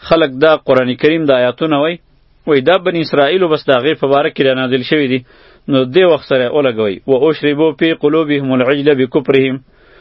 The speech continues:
په دې وخت کې د خلکو په زړونو کې، د طاغوتیانو په زړونو کې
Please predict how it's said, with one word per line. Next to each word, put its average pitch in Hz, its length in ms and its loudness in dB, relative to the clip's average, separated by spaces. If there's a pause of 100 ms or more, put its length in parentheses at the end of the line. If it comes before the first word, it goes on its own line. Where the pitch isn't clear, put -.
(100)
په 123 120 0
دې 139 180 2
وخت 156 240 0
کې 135 220 -2 (680)
د 139 160 4
خلکو 160 460 0
په 143 160 0
زړونو 156 300 -2
کې، 139 160 0
د 131 100 2
طاغوتیانو 135 680 -2
په 143 120 -2
زړونو 147 300 0
کې 127 280 -4